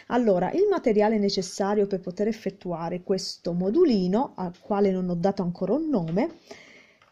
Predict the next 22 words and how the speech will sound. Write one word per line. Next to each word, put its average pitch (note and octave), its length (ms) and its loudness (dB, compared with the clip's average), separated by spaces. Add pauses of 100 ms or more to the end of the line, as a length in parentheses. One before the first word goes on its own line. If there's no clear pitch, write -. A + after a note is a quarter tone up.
(160)
sono, F3+ 640 0
allora, G#3 300 4
una F#4 180 2
perla A#3 340 2
da G#3+ 220 0
otto F#3+ 260 0
millimetri, G3 840 0
una G3+ 220 0
goccia, F3 580 -4 (680)
super D4 460 2
duo, G#3+ 560 2 (420)
ce - 160 -2
ne F#3+ 80 0
vorranno F#3 600 -2
solo F#3+ 360 0
sei, F3+ 580 0 (300)
perle C#4 360 4
da G3+ 120 2
quattro G3+ 380 -2
millimetri, F3+ 600 -2
solo F3+ 380 0
quattro, F#3+ 680 0